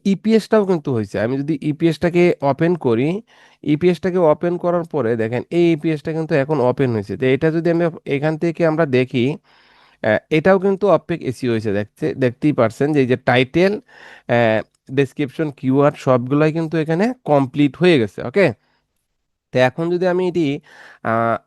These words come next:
অ্যাকাউন্টে আপলোড করি, তাহলে কিন্তু কমপ্লিটই আপনারা জিনিসটা দেখতেই পারবেন। এছাড়াও আমাদের সবকিছু মিলিয়ে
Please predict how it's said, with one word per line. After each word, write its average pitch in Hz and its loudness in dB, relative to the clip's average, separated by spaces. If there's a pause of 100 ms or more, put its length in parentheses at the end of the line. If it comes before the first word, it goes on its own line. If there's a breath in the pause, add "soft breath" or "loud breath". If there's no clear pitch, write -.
অ্যাকাউন্টে 160 -6
আপলোড 180 0
করি, 127 -2
তাহলে 135 -4
কিন্তু 160 -4 (560 soft breath)
কমপ্লিটই 151 0
আপনারা 165 0
জিনিসটা 151 -4
দেখতেই 127 -2
পারবেন। 95 -6
এছাড়াও 175 4
আমাদের 175 4
সবকিছু 143 -4
মিলিয়ে 170 4